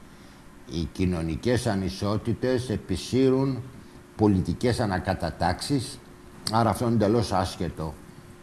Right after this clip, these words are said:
από το αν θα τα βρει ο Τσίπρας με τον, ε, Σαμαρά ή όχι. Εντελώς άσχετο. Αντίθετα, μάλιστα, εάν τα βρουν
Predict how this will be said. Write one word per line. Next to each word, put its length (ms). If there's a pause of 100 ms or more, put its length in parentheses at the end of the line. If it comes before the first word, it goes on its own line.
(840)
από 320
το 160
αν 120
θα 200
τα 180
βρει 260
ο 140
Τσίπρας 380 (100)
με 140
τον, 140
ε, 240 (600)
Σαμαρά 640
ή 20 (100)
όχι. 180 (1500)
Εντελώς 400
άσχετο. 240 (1300)
Αντίθετα, 560
μάλιστα, 640 (420)
εάν 300
τα 160
βρουν 500